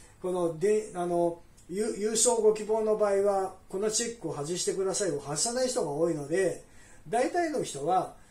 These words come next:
その荷物を、本サービスを開始した日イコール、荷物を受け取った日が料金の起算日になってるんですよね。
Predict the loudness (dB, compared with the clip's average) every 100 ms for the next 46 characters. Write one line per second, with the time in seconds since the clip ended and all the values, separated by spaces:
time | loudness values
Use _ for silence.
0 | -20 -6 -2 0 0 -2 -4 -2 0 0
1 | -2 -4 -8 -8 -4 -2 2 4 2 0
2 | -2 -2 -4 -6 -20 -4 -2 0 0 0
3 | 0 -2 -6 -6 4 8 8 6 -2 -4
4 | -18 -6 -4 0 0 0 -2 0 0 0
5 | -6 -6 -4 -2 2 2 2 -2 -6 -4
6 | -2 -2 -4 -6 -8 -8 -10 -10 -10 -10
7 | -8 -6 -6